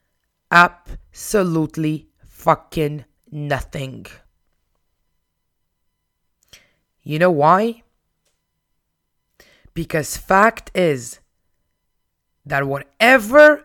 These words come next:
worst case scenario you're imagining right now, you have been through worse. And you still made it. You are here now,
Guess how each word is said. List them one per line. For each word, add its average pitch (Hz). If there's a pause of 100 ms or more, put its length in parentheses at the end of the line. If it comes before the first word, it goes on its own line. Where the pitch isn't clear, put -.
(180)
worst 240 (400)
case 233
scenario 180 (460)
you're 233
imagining 185
right 180
now, 233 (1900)
you 196 (240)
have 139
been 170
through 160
worse. - (2500)
And 185
you 233
still 269
made 226
it. - (1200)
You 208
are 175
here 185
now, 165